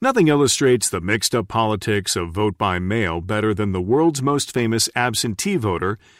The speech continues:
declaring the practice corrupt. "Mail ballots are a very dangerous thing for this country because they're cheaters," Donald Trump told reporters in early April,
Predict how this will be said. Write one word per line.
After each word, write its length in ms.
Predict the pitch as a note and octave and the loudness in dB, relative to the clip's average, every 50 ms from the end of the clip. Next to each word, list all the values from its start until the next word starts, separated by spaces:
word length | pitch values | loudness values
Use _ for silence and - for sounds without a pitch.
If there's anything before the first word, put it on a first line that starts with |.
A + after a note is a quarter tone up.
| _ _ _ | _ _ _
declaring 500 | D3+ C#3+ - - D#3+ E3+ F3 E3+ E3+ E3+ | 0 0 0 0 2 2 4 4 4 2
the 80 | E3 | 2
practice 520 | - - - B2 A#2 A2 - B2 A#2 - - | 0 0 0 0 0 0 0 -2 -2 -2 -2
corrupt. 460 | - - A#2+ G#2+ E2+ C#2 - - - _ _ _ _ _ _ _ _ _ _ _ _ _ _ _ | 0 0 0 0 -2 -6 -12 -20 -20 _ _ _ _ _ _ _ _ _ _ _ _ _ _ _
"Mail 200 | - A3+ B3+ A#3+ | 2 4 4 4
ballots 400 | F#3 G3+ G3+ G3+ G#3+ G#3+ F3+ - | 6 6 6 8 6 4 4 6
are 120 | G3 F3+ E3 | 6 6 6
a 40 | D3+ | 4
very 340 | C3 C3+ E3+ F#3+ G3 G3 | 4 4 6 6 6 6
dangerous 540 | F3 D#3 F3+ F#3+ F#3+ E3+ E3+ F3+ E3 - - | 6 6 4 4 6 4 4 4 4 2 2
thing 260 | - G3 F#3+ F3 D#3 | 2 2 2 2 2
for 80 | C3+ C#3 | 4 4
this 180 | C3 C3 A#2 - | 4 4 2 2
country 380 | - C#3 C3 B2+ A2+ - C#3+ | 0 0 0 0 0 0 0
because 300 | C3 C3+ A2+ C3+ C3+ B2 | 0 2 2 2 2 4
they're 160 | B2 C#3+ C#3+ | 2 2 0
cheaters," 580 | A#2 - - E3 D3+ A#2 G#2+ G#2+ A2 - - - _ _ _ _ _ _ _ _ | 2 4 4 4 6 6 2 0 0 -2 -6 -10 _ _ _ _ _ _ _ _
Donald 320 | - G2+ G2 F#2+ F2+ E2+ | -2 -2 -2 -2 -4 -6
Trump 300 | - - B2+ A2+ G2+ F#2 | -6 -4 -4 -4 -4 -4
told 240 | - - G#2+ G#2 F2 | -4 -2 -2 -2 -2
reporters 600 | F2+ F#2 D#2+ - - B2 A#2+ G#2 F#2+ F#2 F#2 F2 | -4 -6 -4 -2 0 0 2 2 2 -2 -2 -2
in 140 | G#2 G2 F#2+ | -4 -4 -2
early 320 | F#2+ G#2+ G#2+ G2 F#2 F#2 | -2 -2 0 0 0 0
April, 380 | F#2+ G#2 A2 - - E2 D#2+ | 0 0 0 -2 -4 -8 -8